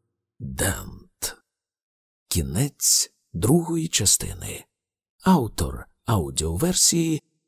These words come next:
актор Сергій Москаленко. Друзі, якщо вам сподобалася ця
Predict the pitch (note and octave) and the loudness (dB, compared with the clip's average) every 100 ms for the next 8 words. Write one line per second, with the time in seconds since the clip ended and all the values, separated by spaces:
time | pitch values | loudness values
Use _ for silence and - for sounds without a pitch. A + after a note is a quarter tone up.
0 | - G2 - - - E3+ - D#3+ - _ | -8 -6 -6 -2 0 2 0 -2 -6 _
1 | _ - - D2+ - - C3 C3 - - | _ -2 2 2 -2 -4 -2 -2 -6 -8
2 | - _ _ _ _ B2+ C#3 - - - | -8 _ _ _ _ 2 2 4 0 -6
3 | - - - - - _ G#2 C#3 D3 A#2+ | -10 -10 -10 -12 -16 _ -4 -4 -2 -4
4 | - - - _ _ _ - C#3 - D3 | -6 -10 -20 _ _ _ -4 -2 -2 -4
5 | D3+ C#3+ - D#3+ E3 D#3 F2+ F2 - G#2+ | -4 -2 -2 -2 -2 -2 -4 -2 -2 0
6 | - A2+ G#2 | -2 -2 -10